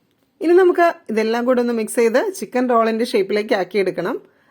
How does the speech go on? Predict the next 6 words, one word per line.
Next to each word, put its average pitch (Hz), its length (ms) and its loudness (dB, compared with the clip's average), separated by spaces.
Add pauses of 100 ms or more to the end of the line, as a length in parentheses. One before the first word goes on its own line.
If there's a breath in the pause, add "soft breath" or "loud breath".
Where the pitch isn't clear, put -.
അതിനായിട്ട് 285 400 2
ഞാനിവിടെ 254 400 0
ചപ്പാത്തിയാണ് 226 540 -2
എടുത്തിരിക്കുന്നത്. 190 580 -4
ചപ്പാത്തിയോ 196 520 -4
കുബൂസോ 196 480 -4